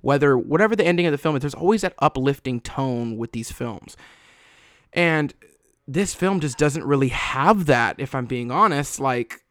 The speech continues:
a lot of missed opportunities in this film, like, you know, versus whether it's Raiders of the Lost Ark, and I'm gonna be completely honest with you guys right now.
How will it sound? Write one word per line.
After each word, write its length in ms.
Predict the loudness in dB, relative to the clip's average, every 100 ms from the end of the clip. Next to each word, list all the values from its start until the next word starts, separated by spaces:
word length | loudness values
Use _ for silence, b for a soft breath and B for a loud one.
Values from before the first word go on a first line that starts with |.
| _ _
a 40 | -2
lot 200 | 2 2
of 80 |
missed 220 | 2 -2 -2
opportunities 540 | -4 -6 -2 0 0
in 80 | -2
this 160 | -8
film, 300 | -6 -6 -4
like, 240 | -2 -2 -2
you 60 |
know, 100 | -2
versus 380 | -2 -2 -2 -6
whether 320 | -2 0 2
it's 200 | 0 -2
Raiders 280 | -2 -2 -2
of 60 | -6
the 60 |
Lost 320 | -4 -4 -4 0
Ark, 200 | 0 0
and 200 | -4 2
I'm 140 | 4
gonna 120 | 4 2
be 100 | 0
completely 400 | -2 -6 -2 0
honest 220 | 0 -4
with 80 | -6
you 80 |
guys 120 | -6 -6
right 100 |
now. 100 | -10